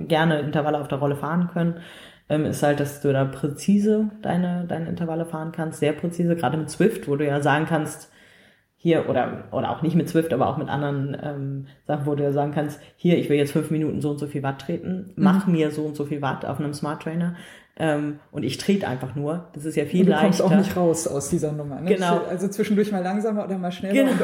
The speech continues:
Speaker 2: oh, ich hab's ja geschafft, ne? Nix
Speaker 1: Genau.
Speaker 2: da.
Speaker 1: Genau, das geht nicht. Und besonders ist es halt auch so, du musst nicht die ganze Zeit, so gucke ich jetzt halt, wenn ich draußen fahre.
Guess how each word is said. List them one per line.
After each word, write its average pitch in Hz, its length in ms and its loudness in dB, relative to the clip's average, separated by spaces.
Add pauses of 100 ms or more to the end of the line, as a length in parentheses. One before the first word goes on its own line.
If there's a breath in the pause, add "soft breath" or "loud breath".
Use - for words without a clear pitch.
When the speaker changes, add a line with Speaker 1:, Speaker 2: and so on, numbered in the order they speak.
Speaker 2:
oh, 269 60 0
ich 208 100 -4
hab's 214 140 -4
ja 208 80 -4
geschafft, 180 480 -8
ne? 220 220 -2
Nix 202 220 0
Speaker 1:
Genau. 170 120 0
Speaker 2:
da. - 380 0
Speaker 1:
Genau, 196 260 2
das 214 320 4
geht 254 180 4
nicht. 240 220 4
Und 214 100 6
besonders 202 400 4
ist 185 140 -2
es 190 60 0
halt 180 140 4
auch 185 100 2
so, 185 120 0
du 185 80 -2
musst 185 180 -2
nicht 196 140 -2
die 175 80 -4
ganze 165 220 0
Zeit, 165 80 0
so 185 140 4
gucke 214 420 0
ich 196 100 -2
jetzt 165 340 0
halt, 156 280 0
wenn 151 100 -4
ich 156 100 -8
draußen 156 320 -6
fahre. 170 340 -2